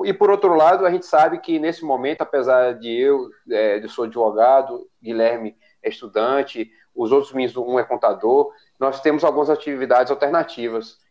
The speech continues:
Então, nossa renda tem sido garantida nesse sentido, mas nós sabemos que muitas pessoas nesse momento dependem única e exclusivamente da área de eventos. Então, nesse momento, eu queria me solidarizar com elas, né?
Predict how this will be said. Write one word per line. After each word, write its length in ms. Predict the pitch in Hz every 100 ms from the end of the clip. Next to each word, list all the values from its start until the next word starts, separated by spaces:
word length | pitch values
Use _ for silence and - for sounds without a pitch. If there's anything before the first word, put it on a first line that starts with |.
| _
Então, 560 | 127 123 131 143 127 -
nossa 280 | 127 139
renda 260 | 117 131 139
tem 140 | -
sido 260 | 147 147 139 139 - -
garantida 480 | 131 151 - 143 147
nesse 200 | 151 -
sentido, 380 | 185 - 127 127
mas 200 | 139 156
nós 160 | 156
sabemos 320 | 160 147 151
que 100 | -
muitas 300 | 143 170 190
pessoas 420 | - 147 - 135 127
nesse 180 | 123
momento 380 | 123 110 120 127
dependem 640 | - 151 - 151 151 143 139
única 280 | 160 190 185
e 40 |
exclusivamente 800 | - 156 143 143 120 131 165 - _ _ _ -
da 140 | 147
área 140 | 170 165
de 80 |
eventos. 520 | 214 123 120 120 - - _ _ _
Então, 140 | 151
nesse 180 | 156 165
momento, 340 | 185 156 143 143
eu 60 |
queria 280 | 156 143 143
me 100 | 151
solidarizar 800 | - 147 139 139 131 120 123 -
com 160 | 127
elas, 260 | 117 156 156
né? 160 | 143